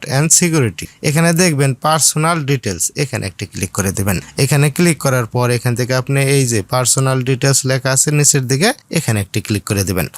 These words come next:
এখানে ক্লিক করার পর account ownership and control এখানে একটি ক্লিক করে দিবেন। তারপরে এখানে দুইটা অপশন দেখতে পারবেন, deactivation or deletion।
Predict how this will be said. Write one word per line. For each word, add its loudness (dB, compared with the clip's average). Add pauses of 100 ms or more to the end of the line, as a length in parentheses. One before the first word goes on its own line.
(260)
এখানে 2 (120)
ক্লিক 2 (100)
করার 0 (100)
পর 0 (220)
account 0 (160)
ownership 2 (200)
and 0 (140)
control 0 (260)
এখানে 2
একটি -8 (100)
ক্লিক -4
করে -4
দিবেন। -2 (260)
তারপরে 2
এখানে 0 (100)
দুইটা 2
অপশন -2
দেখতে -2
পারবেন, 2 (280)
deactivation 2 (240)
or 0 (160)
deletion। -2